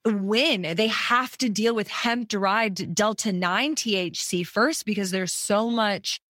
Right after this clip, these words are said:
I, and I understand you have the regulated market who's regulated more heavily than the hemp market.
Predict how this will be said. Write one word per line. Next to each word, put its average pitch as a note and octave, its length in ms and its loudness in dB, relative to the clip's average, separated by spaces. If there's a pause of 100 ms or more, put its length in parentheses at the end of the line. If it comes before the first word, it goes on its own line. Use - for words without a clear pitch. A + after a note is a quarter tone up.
I, G#3+ 80 2
and A3 100 2
I C#4 160 4
understand C4+ 480 0
you G#3+ 60 0
have G#3 180 0
the G#3 80 0
regulated B3+ 420 2
market A3+ 320 0
who's G3 220 -2
regulated F#3+ 640 0
more F#3 240 0
heavily G3+ 400 0
than F#3+ 140 -2
the F3+ 60 -2
hemp F3+ 240 -2
market. D#3+ 560 0